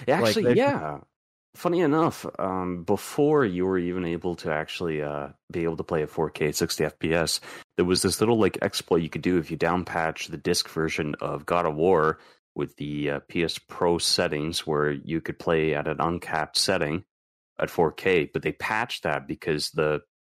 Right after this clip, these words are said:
Speaker 2: the P S four, the P S four Pro couldn't support that. But it's cool that they actually added this right now, and this is perfect because for God of War, there's, uh,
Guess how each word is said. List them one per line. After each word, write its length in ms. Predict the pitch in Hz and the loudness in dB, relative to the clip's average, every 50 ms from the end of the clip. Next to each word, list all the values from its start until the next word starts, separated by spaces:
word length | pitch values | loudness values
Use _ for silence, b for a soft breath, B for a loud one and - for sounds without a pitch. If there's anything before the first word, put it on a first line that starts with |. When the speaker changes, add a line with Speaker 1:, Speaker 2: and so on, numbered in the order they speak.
| _ - | _ -6
Speaker 2:
the 80 | - | -6
P 180 | - - 95 87 | -2 0 2 2
S 80 | 80 - | 2 0
four, 380 | - - - 87 80 80 - - | -2 0 2 4 4 4 2 0
the 140 | - 90 - | -4 -8 -8
P 220 | - - - 98 | -6 -4 -2 0
S 80 | 87 - | 0 0
four 160 | - 90 82 | 0 0 -2
Pro 260 | - - 85 80 76 | 0 0 0 0 0
couldn't 180 | - - 82 76 | -2 -4 -4 -4
support 360 | - - - - 80 76 - | -4 -4 -2 -2 -2 -2 -2
that. 240 | - 80 - - - _ _ _ _ _ _ _ - | -2 -4 -4 -4 -8 _ _ _ _ _ _ _ 2
But 80 | 92 92 | 2 4
it's 120 | 90 - | 4 2
cool 200 | - - 214 226 | 4 6 8 8
that 160 | 196 147 101 | 8 6 6
they 140 | - 107 98 | 4 4 4
actually 260 | 101 110 - - 98 85 | 4 2 0 0 0 2
added 220 | 87 101 98 78 | 2 0 -2 -2
this 220 | 73 76 - - 82 | -6 -6 -4 -2 -2
right 100 | 78 80 | 0 0
now, 180 | 85 76 73 | 0 0 0
and 80 | 76 76 | 0 0
this 140 | 92 143 175 | -2 -2 -2
is 140 | 160 120 | -4 -4
perfect 560 | - - 135 139 143 - - 85 71 - - - | -2 0 2 2 2 0 -4 -10 -10 -8 -6 -6
because 280 | 107 - 85 78 - | -4 -4 -4 -6 -6
for 140 | - - 85 | -8 -10 -6
God 240 | - - 110 135 143 | -2 -2 0 0 0
of 80 | 117 | 0
War, 380 | 92 92 104 104 82 76 71 B B B B B B _ _ _ - | 2 4 4 4 4 2 -2 B B B B B B _ _ _ -4
there's, 320 | 82 92 98 92 90 - | -2 0 0 0 0 0
uh, 380 | 98 95 90 90 87 82 82 | 2 2 4 4 4 2 0